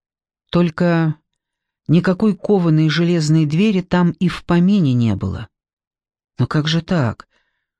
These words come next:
Она не сомневалась, что видела её в прошлый раз. Или всё же она попала не туда, где была до этого? Женя вернулась к лестнице,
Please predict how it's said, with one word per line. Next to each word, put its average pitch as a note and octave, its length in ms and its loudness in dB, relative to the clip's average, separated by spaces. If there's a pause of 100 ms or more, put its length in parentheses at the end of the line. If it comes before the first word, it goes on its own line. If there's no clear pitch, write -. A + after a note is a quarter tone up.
Она C3+ 200 2
не D3 120 2
сомневалась, D3 880 0 (240)
что - 180 -4
видела D3 380 2
её F3 180 2
в - 80 -12
прошлый E3+ 400 -2
раз. A3 460 -2 (680)
Или E3+ 160 0
всё G#3+ 220 -2
же F#3+ 120 0
она F#3+ 200 0
попала F#3+ 400 -2
не G3 180 2
туда, G3+ 440 0
где C3 200 -2
была D#3 280 2
до D#3 200 0
этого? G#2 640 -2 (1800)
Женя B3+ 320 4
вернулась B3+ 520 2
к - 120 -4
лестнице, E3+ 880 0